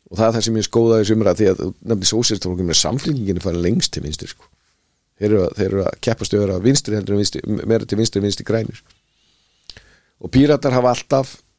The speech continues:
starfað til vinstri. Og ég,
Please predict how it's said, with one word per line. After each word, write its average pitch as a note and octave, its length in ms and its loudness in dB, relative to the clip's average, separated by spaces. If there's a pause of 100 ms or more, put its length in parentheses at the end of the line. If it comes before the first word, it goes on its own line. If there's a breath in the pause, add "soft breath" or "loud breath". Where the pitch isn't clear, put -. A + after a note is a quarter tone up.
(500)
starfað A2 400 0 (160)
til C3+ 100 2
vinstri. E2+ 280 -2 (1160)
Og F#2+ 240 0
ég, G#2+ 160 2